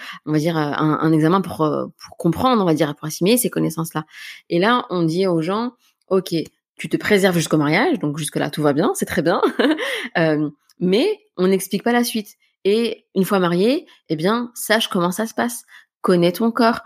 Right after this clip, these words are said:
apprends à connaître le corps de l'autre. Sache que, euh, on parle pas de la nuit de noces, en fait. C'est pas, euh, tu passes de rien, tu te maries à vingt-cinq, trente, trente-cinq ans et tu te retrouves, euh, euh, en quelques minutes, euh, après la,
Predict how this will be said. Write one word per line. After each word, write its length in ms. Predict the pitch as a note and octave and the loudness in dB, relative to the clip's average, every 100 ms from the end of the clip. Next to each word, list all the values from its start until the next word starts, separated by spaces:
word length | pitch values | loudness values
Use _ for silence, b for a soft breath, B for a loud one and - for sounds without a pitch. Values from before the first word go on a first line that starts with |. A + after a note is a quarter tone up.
| B | B
apprends 280 | D3 - E3+ | -8 -2 -2
à 60 | |
connaître 300 | E3+ E3+ E3+ | 0 0 0
le 60 | F3 | -2
corps 180 | F#3 G3 | 0 2
de 80 | G3 | 4
l'autre. 280 | A3 - - B B | 2 0 -14 B B
Sache 300 | - G3+ - | 0 0 0
que, 260 | G3 G3 G3 B G3 - | -2 -2 -4 B -8 -2
euh, 120 | D#3 | 0
on 100 | E3 | 0
parle 260 | D3+ E3 D#3+ | -2 0 0
pas 120 | F3 | 0
de 60 | D#3+ | 0
la 140 | D#3 E3 | 2 2
nuit 260 | F3+ A#3 | 2 2
de 100 | A#3 | 2
noces, 260 | B3 B3+ B3 | 2 0 -2
en 80 | F#3 | -6
fait. 240 | F3+ E3+ | -6 -6
C'est 160 | - E3 | -6 -4
pas, 400 | F3+ G#3 G3 E3 | -2 0 2 2
euh, 40 | D#3+ B B - | 0 B B -8
tu 200 | - D#3+ | -6 0
passes 260 | F3+ F3+ | 2 2
de 120 | D3 D#3 | 2 2
rien, 720 | D#3 D#3 F3+ F3+ G3 G#3 G3+ - | 2 0 2 4 2 0 -4 -12
tu 140 | - - | -10 0
te 60 | |
maries 240 | E3 E3+ F3 | 2 2 2
à 100 | D3+ | 2
vingt-cinq, 420 | D#3 D#3+ F3+ F3+ | 2 0 0 -2
trente, 260 | - D#3+ D#3+ | -2 -6 -4
trente-cinq 440 | - D#3 E3 E3+ G3 | -4 -2 0 2 2
ans 180 | C#4 - B B - | 0 -4 B B -4
et 100 | E3+ | -4
tu 120 | - | -2
te 80 | F3+ | -4
retrouves, 440 | E3+ - A3 F3 | -2 0 0 2
euh, 160 | D#3 D3 B F3 - | 2 0 B -12 -2
euh, 140 | C#3+ C#3+ | 0 2
en 120 | D#3+ | 0
quelques 300 | E3 F#3+ - | 2 0 2
minutes, 480 | E3+ E3 G3 A#3+ A#3+ | 4 6 4 2 2
euh, 140 | D#3+ | 2
après 320 | D3+ - F#3 F3 | 2 0 0 2
la, 420 | D3+ C#3+ C3 | 2 0 0